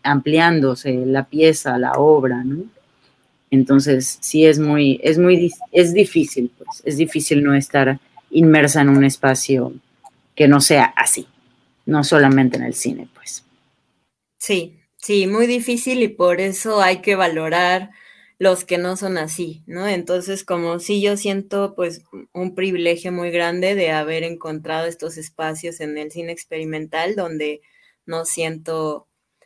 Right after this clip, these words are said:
Speaker 2: no siento esa presión o ese miedo, ¿no? Que, que, pues,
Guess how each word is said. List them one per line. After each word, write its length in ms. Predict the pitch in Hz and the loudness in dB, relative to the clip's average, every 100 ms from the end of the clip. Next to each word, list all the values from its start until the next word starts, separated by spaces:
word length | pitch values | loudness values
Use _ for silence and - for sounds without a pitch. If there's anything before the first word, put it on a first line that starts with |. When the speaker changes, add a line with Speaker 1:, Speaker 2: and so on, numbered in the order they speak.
| _ _ | _ _
Speaker 2:
no 140 | 170 160 | -12 -10
siento 360 | 170 160 160 | -10 -10 -8
esa 260 | 160 170 160 | -8 -8 -10
presión 580 | 147 147 - 165 156 156 | -10 -6 -4 -4 -4 -8
o 80 | 135 | -8
ese 200 | 151 165 | -10 -10
miedo, 520 | 165 170 170 143 _ _ | -6 -4 -4 -6 _ _
¿no? 320 | _ 156 190 202 | _ -16 -16 -12
Que, 340 | 156 156 147 | -8 -8 -8
que, 300 | - 151 147 _ - | -10 -10 -10 _ -14
pues, 340 | - 156 - | -10 -10 -10